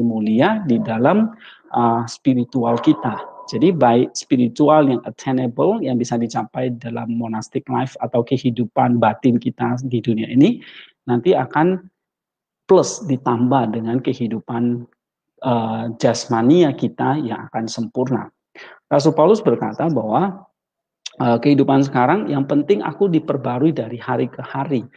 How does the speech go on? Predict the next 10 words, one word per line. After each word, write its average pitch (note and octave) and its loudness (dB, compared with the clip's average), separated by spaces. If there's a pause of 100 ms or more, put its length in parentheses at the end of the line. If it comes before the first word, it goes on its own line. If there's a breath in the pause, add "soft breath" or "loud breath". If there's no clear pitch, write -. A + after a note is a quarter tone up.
(440 soft breath)
Walaupun C#3 4
kehidupan C3+ 2
lahiriah B2+ -2
saya D#3 -4
itu - -4
mengalami, B2+ 0 (480 loud breath)
uh, A#2 -2 (960)
apa B2+ -4
namanya A2+ -2
ya, B2 -2